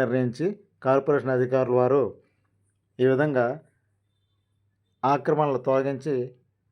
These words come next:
వారి హద్దుల వరకు, అంటే రోడ్డు హద్దుల వరకు నిర్ణయించి తొలగింపు కార్యక్రమాలు చేస్తున్నారు. అంటే రోడ్డు విస్తరణ కార్యక్రమానికి ఈ విధంగా చేస్తున్నారు. ఈరోజు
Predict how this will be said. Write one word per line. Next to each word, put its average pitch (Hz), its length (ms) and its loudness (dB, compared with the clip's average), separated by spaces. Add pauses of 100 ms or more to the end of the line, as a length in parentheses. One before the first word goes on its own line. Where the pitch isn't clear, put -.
(1120)
వారి 131 200 4
హద్దుల 127 340 2
వరకు, 139 320 4 (400)
అంటే 123 200 -4 (120)
రోడ్డు 139 220 0
హద్దుల 131 460 0
వరకు 139 260 0 (440)
నిర్ణయించి 127 540 -2 (1000)
తొలగింపు 151 360 2
కార్యక్రమాలు 139 540 0
చేస్తున్నారు. 127 340 0
అంటే 120 120 -4 (100)
రోడ్డు 147 320 2
విస్తరణ 156 320 0
కార్యక్రమానికి 135 800 -2
ఈ - 20 0
విధంగా 127 280 -2
చేస్తున్నారు. 123 540 -2 (880)
ఈరోజు 127 360 4